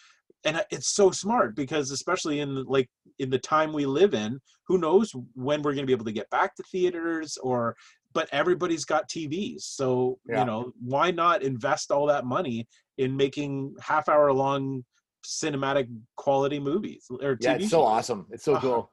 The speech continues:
Speaker 1: <laughs> so crazy. So moving on, The Acolyte,
Speaker 2: Oh.
Speaker 1: which, which is one that sort of came out of nowhere and people were like, "What is this? I've never, I have no idea."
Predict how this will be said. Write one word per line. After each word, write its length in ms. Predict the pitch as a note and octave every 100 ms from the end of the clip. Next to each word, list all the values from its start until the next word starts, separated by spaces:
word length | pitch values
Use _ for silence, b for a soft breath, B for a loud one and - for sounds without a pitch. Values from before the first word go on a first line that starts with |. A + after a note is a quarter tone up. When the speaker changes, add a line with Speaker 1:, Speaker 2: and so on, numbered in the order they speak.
| _
Speaker 1:
<laughs> 120 | _
so 480 | - - - F3 C3 -
crazy. 420 | - A#2 G2+ G2 _ B B B B B B -
So 140 | E3
moving 280 | E3+ A3 F#3+
on, 360 | G#3 F3+ F#3+ F#3 _ _
The 140 | - -
Acolyte, 720 | - A#3+ A3+ D#3+ A2 F#2+ - - _ _ _ _
Speaker 2:
Oh. 240 | G#2+ - -
Speaker 1:
which, 320 | D#3 - - - _
which 240 | D3 D3
is 100 | E3
one 180 | C3+ E3
that 140 | D3+ C#3
sort 120 | E3
of 60 | C#3
came 180 | D#3 D3
out 120 | C#3+
of 160 | C3+ G#2
nowhere 340 | C3 C#3+ D3+ C#3+
and 100 | B2
people 200 | C3+ C#3
were 60 |
like, 140 | C3 A2+
"What 220 | B2+ F3+
is 180 | F#3+ F#3+
this? 340 | B2+ G3+ -
I've 180 | A#2 C3
never, 340 | C3+ C3 C3+ C#3
I 120 | B2+
have 140 | B2+
no 220 | B2+ C#3 C#3
idea." 380 | C#3+ F#3 E3